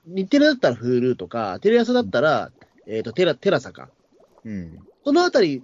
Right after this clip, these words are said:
Speaker 1: は、あの、網羅するんですよ。TVerに行ってなくても。
Speaker 2: あと、見逃しちゃったアニメとかは、とりあえず一周だけアベマとかで見れるとか多いもんね。
Speaker 1: まあ、それどころか、だって、あの、Amazonプライムに行けばだって見れたりしますから。
Speaker 2: あー、まあまあ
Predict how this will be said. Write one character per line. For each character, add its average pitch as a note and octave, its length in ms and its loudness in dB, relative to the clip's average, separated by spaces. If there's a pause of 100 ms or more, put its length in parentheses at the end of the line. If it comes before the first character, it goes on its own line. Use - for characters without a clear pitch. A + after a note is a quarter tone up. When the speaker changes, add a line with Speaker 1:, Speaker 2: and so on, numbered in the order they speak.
(100)
Speaker 1:
は、 G3+ 440 2
あ A#2+ 60 -6
の、 A#2 400 -8
網 G#3 280 2
羅 C3+ 80 0
す - 120 -10
る B2 80 -4
ん A2 60 -8
で F#2+ 60 -14
す F2+ 80 -16
よ。 F2+ 60 -14
TVer B2+ 300 -2
に F#2+ 100 -12
行 F2+ 60 -20
っ - 20 -20
て B2 100 -6
な G#2+ 100 -8
く - 80 -20
て - 100 -18
も。 - 200 -20 (180)
Speaker 2:
あ C#3+ 80 -18
と、 A#2 140 -6
見 A2+ 180 -4
逃 G#3 240 -6
し - 80 -18
ち - 120 -4
ゃ F3 40 -4
っ - 20 -6
た - 200 -4
ア G3+ 40 -2
ニ G#3 140 -4
メ G3+ 140 -4
と F3+ 140 -2
か C3 100 -2
は、 G2 120 0
と B2+ 160 -6
り C#3 100 0
あ D#3 40 2
え - 20 0
ず A#2 100 -6
一 G#2 140 -4
周 E3 300 -6
だ D#3+ 120 0
け C#3 140 0
ア B2 80 2
ベ C#3+ 120 -2
マ A2+ 160 -6
と F#2+ 120 -8
か F2 120 -4
で E2 80 -10
見 F2 120 -10
れ F2 100 -4
る E2+ 100 -8
と E2 120 -16
か - 120 -12
多 F2 200 -4
い E2+ 120 -10 (260)
も D#2 80 -20
ん D#2 40 -20
ね。 G#2 140 -16 (220)
Speaker 1:
ま A3 80 0
あ、 F#3+ 40 -2
そ - 140 0
れ E4 80 6
ど F#4 140 6
こ D#4+ 100 4
ろ F#3 100 6
か、 B2+ 100 0
だ B2+ 80 0
っ B2 40 -6
て、 G2+ 460 -4 (120)
あ A#2 160 -6
の、 A2 200 -4
Amazon B3+ 360 2
プ C#4+ 80 0
ラ C#4 100 4
イ C#4+ 40 2
ム D3+ 100 -4
に A2+ 100 -8
行 G#2 100 -16
け A2+ 80 -12
ば G2 100 -12
だ G2 80 -14
っ - 20 -18
て F#2+ 220 -16
見 B2+ 140 -8
れ D3+ 100 -6
た A2+ 80 -6
り G2 80 -12
し G#2 100 -18
ま G#2+ 80 -10
す - 80 -20
か - 120 -20
ら。 G2+ 240 -6
Speaker 2:
あ F#2 60 -6
ー、 E2+ 40 -18
ま E2 60 -20
あ D#2+ 40 -20
ま E2 60 -20
あ - 20 -20